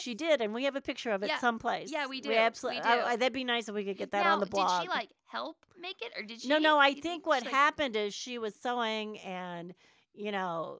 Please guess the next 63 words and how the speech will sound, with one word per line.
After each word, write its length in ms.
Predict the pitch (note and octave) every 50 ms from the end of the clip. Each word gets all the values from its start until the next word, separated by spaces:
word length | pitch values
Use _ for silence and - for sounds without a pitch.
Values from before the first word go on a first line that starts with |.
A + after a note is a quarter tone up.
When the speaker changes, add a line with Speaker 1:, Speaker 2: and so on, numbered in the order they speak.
| - E3
Speaker 1:
Janet 380 | F#3+ G#3 G#3 G3+ F#3+ G3 -
Leigh 380 | G#3 A3 A#3+ A#3+ A#3 A#3 A3+ G#3+
knew 260 | G#3 G#3+ G#3 G3+ G3
who 140 | F#3+ G3+ F#3+
Marie 320 | F3+ F3+ F#3+ G3 G3 G3
was. 580 | F#3+ F#3 G3 G#3+ G#3 G3+ G3 G3 F#3+ F3+ F3+ -
That's 220 | - E3+ D3+ _ _
Jamie 300 | - - F#3 F3+ F3 F3
Lee's 80 | G#3+ A#3
Speaker 2:
Uh-huh, 200 | B3+ C4 C#4+ D#4+
Speaker 1:
mother. 280 | G#3 G3 F#3+ F#3 F3+ -
Speaker 2:
yeah. 220 | A3 A#3 A#3+ A3+ G#3 -
Speaker 1:
And 180 | A3+ G#3+ G#3+
somehow 480 | - - - C#4 C#4 B3+ B3 A#3+ A3 G#3+
she 200 | G3+ - - A3
wound 260 | G#3 G3+ G3 G3 F#3+
up 80 | F#3+ F3+
making 300 | E3+ F#3 F3+ F3 F3+ E3+
this 180 | D#3 D#3+ - -
dress 280 | - E3+ E3 E3+ -
for 100 | - E3
her. 260 | D3+ C#3+ E3 - B2 C3+
Speaker 2:
Uh-huh. 260 | A3+ A3+ A3+ F#3 E3
Speaker 1:
It 80 | D#3 D3
was 120 | G#3 G3
this 220 | G3+ A3 G3 - -
flowy 400 | - - G3 F#3+ F#3+ G3 F#3+ F3+
white 300 | E3 D#3 D#3+ E3+ E3 -
thing 320 | - F3+ F3+ F3+ F3 E3+
without 500 | E3 F#3+ F3+ - _ _ _ - F#3 F#3
a 60 | F3+
back 320 | D#3+ F3+ F3 E3+ D#3 - -
in 140 | F3+ E3 E3
it. 80 | E3
It 60 | -
was, 80 | - G#3+
Speaker 2:
Right. 180 | A3+ G#3+ G3 F#3+
Speaker 1:
it 40 |
was, 160 | F#3+ F#3 F3 -
it 40 |
was 180 | F#3+ F3+ G3 B3+
really 240 | F#3 F#3+ F3+ E3 E3+
pretty. 280 | - - G3 F3 F3
Speaker 2:
No, 100 | E3+ A3
we 80 | G#3+ A#3+
do 100 | A3+ C4
Speaker 1:
I 40 | A#3
Speaker 2:
have 80 | B3+
a 20 | D4+
Speaker 1:
think 140 | A3+ - A4+
Speaker 2:
picture 140 | A#4 - -
of 60 | F4+
Speaker 1:
it 0 |
Speaker 2:
her 20 | D4
Speaker 1:
was 80 | C#4+ C4
Speaker 2:
in 80 | G#3+
Speaker 1:
a 20 | A3+
Speaker 2:
it. 40 | A3
Speaker 1:
prom 320 | - A#3 G#3+ G#3+ G#3+ G3
dress. 320 | F3+ G#3 G3 G3 G3+ - -
I'm 80 | A3+
not 180 | B3 C4+ A#3 B3+
sure. 220 | - - B3+ A#3